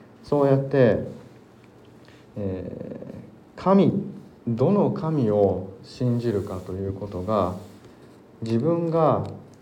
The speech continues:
どう生きるかということと、本当にこう密接につながっているんだということが、この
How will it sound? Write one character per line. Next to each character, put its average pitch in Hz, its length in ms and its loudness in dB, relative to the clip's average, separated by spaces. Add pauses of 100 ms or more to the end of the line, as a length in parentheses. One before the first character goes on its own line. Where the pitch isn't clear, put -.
(380)
ど 127 640 6
う - 20 -4
生 107 100 -4
き 160 120 -2
る 151 120 2
か 104 180 -4
と 98 100 -6
い 104 160 -2
う 107 100 -6
こ 107 100 -8
と 95 140 -8
と、 101 440 0 (480)
本 170 180 -6
当 208 140 -2
に 208 80 0
こ 196 180 0
う 180 40 0
密 170 260 -4
接 160 260 -2
に 143 120 0
つ 131 120 -6
な 131 160 0
が 113 120 -2
っ 110 100 -10
て 101 100 -10
い 95 40 -4
る 92 80 -6
ん 85 140 -6
だ - 100 -10
と - 200 -10
い 98 120 0
う 95 40 0
こ 98 140 -8
と 101 140 -10
が、 110 320 0 (440)
こ 139 160 -2
の 123 500 4